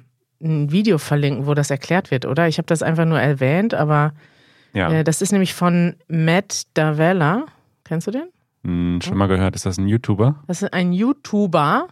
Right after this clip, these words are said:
Speaker 2: <laughs> Ja.
Speaker 1: der macht so, ähm, ja,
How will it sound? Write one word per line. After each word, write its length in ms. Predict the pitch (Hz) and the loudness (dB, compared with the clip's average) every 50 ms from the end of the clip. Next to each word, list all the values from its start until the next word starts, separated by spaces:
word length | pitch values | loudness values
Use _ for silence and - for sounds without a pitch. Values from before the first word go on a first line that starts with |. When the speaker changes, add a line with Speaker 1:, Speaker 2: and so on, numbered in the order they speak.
| _ _ | _ _
Speaker 2:
<laughs> 680 | - - - - - - - - - 127 - - - | -12 -12 -12 -12 -14 -16 -14 -14 -14 -14 -14 -6 -2
Ja. 200 | 120 110 107 107 | 0 0 2 0
Speaker 1:
der 240 | 120 135 175 175 175 | 0 0 0 0 2
macht 340 | 180 185 196 - - - - | 2 0 0 -2 -8 -14 -8
so, 480 | - 185 175 175 165 165 165 170 185 - | -4 -2 -2 0 0 0 0 -2 -2 -4
ähm, 600 | 170 165 160 160 160 156 151 151 151 147 147 147 - _ _ _ _ _ _ _ _ _ _ _ _ _ _ _ _ _ _ _ _ _ _ - | -4 -2 -2 -2 -2 -4 -4 -4 -4 -6 -6 -8 -12 _ _ _ _ _ _ _ _ _ _ _ _ _ _ _ _ _ _ _ _ _ _ 0
ja, 340 | 175 180 170 156 147 143 | 2 2 2 2 0 -2